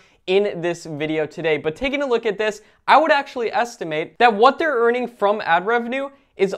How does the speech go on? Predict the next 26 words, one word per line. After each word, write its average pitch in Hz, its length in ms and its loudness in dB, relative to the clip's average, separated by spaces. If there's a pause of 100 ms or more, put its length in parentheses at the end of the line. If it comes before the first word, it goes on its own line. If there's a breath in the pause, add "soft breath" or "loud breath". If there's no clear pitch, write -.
on 220 200 0
the 254 80 -4
high 190 280 -4
end 202 320 -2
of 165 300 -4
these 156 300 -6
two 151 200 -8
numbers. 147 460 -4
I 233 100 6
would 277 120 4
estimate 233 460 -2
that 214 160 -4
they 240 160 0
could 262 160 -6
be 262 140 -4
making 202 420 -6
as 175 160 -8
much 190 220 -6
as 196 100 -8
fifteen 214 640 -6 (300 soft breath)
to - 280 -8
eighteen 254 440 -4
thousand 165 320 -2
dollars 160 320 -4
per 277 320 -6
month 202 340 -2